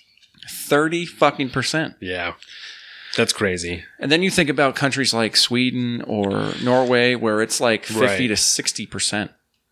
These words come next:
Speaker 1: if not more, depending on where you're at or what you're doing. I mean, that's a shit ton of money.
Speaker 2: Dude.
Speaker 1: That's your money that you do not get to keep because you
Speaker 2: And
Speaker 1: make
Speaker 2: that's
Speaker 1: too
Speaker 2: how I'm
Speaker 1: much.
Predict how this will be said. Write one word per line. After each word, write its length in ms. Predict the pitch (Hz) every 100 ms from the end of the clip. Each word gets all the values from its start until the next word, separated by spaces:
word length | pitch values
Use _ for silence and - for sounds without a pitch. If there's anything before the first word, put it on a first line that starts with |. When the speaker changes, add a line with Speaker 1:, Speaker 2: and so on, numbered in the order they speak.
| _
Speaker 1:
if 160 | 120 -
not 240 | 117 82
more, 460 | 104 117 98 101 _ _
depending 300 | - 117 110
on 80 | 104
where 140 | 101 107
you're 140 | 98
at 160 | 107 104
or 60 |
what 240 | 95 107 -
you're 80 | 95
doing. 360 | 104 120 90 - -
I 40 | -
mean, 100 | 101
that's 220 | 123 165
a 240 | 117 104 -
shit 480 | - - - 151 -
ton 300 | - 131 123
of 200 | 117 107
money. 440 | 123 123 135 90 -
Speaker 2:
Dude. 240 | 101 - - _ _
Speaker 1:
That's 240 | 123 127 -
your 240 | 135 165
money 320 | 151 165 170 110
that 300 | 107 104 - _ _
you 240 | - 123 160
do 120 | 156
not 220 | 143 135
get 120 | 131
to 60 | 120
keep 320 | - 147 - - _ _ - -
because 300 | 135 135 117
you 60 |
Speaker 2:
And 40 | -
Speaker 1:
make 100 | 170
Speaker 2:
that's 140 | 185
Speaker 1:
too 60 | -
Speaker 2:
how 60 | 180
I'm 80 |
Speaker 1:
much. 60 | 165